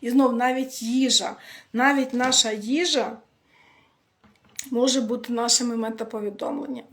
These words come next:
Тобто можна зробити салат з крабових паличок, показати, що я от роблю салат з крабових паличок. Ну, навіть просто, просто відео без, без голосу, без озвучки. Просто ріжеш крабові палички.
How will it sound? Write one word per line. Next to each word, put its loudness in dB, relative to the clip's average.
Тобто 0
можна 4
зробити 0
салат 2
з -4
крабових -2
паличок, 0
показати, 0
що -6
я 2
от -6
роблю -6
салат -2
з -18
крабових -2
паличок. -10
Ну, 6
навіть 4
просто, -2
просто -4
відео -2
без, -2
без 0
голосу, -2
без -4
озвучки. -6
Просто -2
ріжеш 0
крабові -2
палички. -6